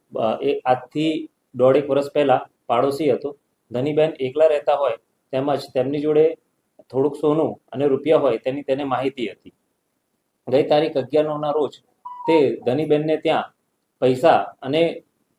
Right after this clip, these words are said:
સોનું લેવા માટે ગયેલો હતો. તેને પોતાનું જ્યાં અત્યારે રહે છે ત્યાં ભાડાને પૈસા ખૂટી જતા તેમજ તા-, બે દિ-, અ, બનાવના બે દિવસ બાદ એટલે કે તારીખ તેર નવના રોજ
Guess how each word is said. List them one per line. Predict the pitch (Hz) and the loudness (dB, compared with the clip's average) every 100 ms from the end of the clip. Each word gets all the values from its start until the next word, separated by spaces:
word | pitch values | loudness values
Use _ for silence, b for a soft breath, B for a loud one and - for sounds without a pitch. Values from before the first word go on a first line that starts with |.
| _ - | _ -4
સોનું | 151 160 160 | 0 2 2
લેવા | 147 151 | 4 2
માટે | 143 131 147 - _ | 0 -4 -4 -6 _
ગયેલો | 127 143 135 101 | 2 4 4 2
હતો. | - 90 _ _ _ _ _ _ _ _ _ _ | 0 -12 _ _ _ _ _ _ _ _ _ _
તેને | 143 139 165 170 - _ | 0 2 2 0 -4 _
પોતાનું | - 135 151 165 170 170 - | -4 0 2 2 0 -2 -8
જ્યાં | 143 147 | -4 -2
અત્યારે | 139 151 151 | 0 2 2
રહે | 143 147 | 2 0
છે | - 135 | 0 -6
ત્યાં | 139 143 151 147 - _ 131 | -4 -4 -2 -2 -6 _ -6
ભાડાને | 107 117 143 151 160 160 | 0 4 4 4 0 -2
પૈસા | 135 123 160 | -4 -2 -2
ખૂટી | - 135 160 | -2 -2 0
જતા | 151 - 170 | 0 0 -4
તેમજ | - 139 151 160 - | -6 -6 -4 -4 -4
તા-, | - | -4
બે | 139 156 | 2 2
દિ-, | 151 160 | 2 0
અ, | 135 117 - _ _ _ | 0 0 -2 _ _ _
બનાવના | 127 139 165 165 170 | -2 0 2 2 2
બે | 151 | 2
દિવસ | 151 151 160 - | 2 0 -2 0
બાદ | 139 | 0
એટલે | 123 135 139 | 0 -4 -8
કે | 147 | -4
તારીખ | 135 127 - | -2 -4 -6
તેર | 143 151 | -4 -2
નવના | 151 151 151 | -2 -4 -2
રોજ | 151 - | -2 -2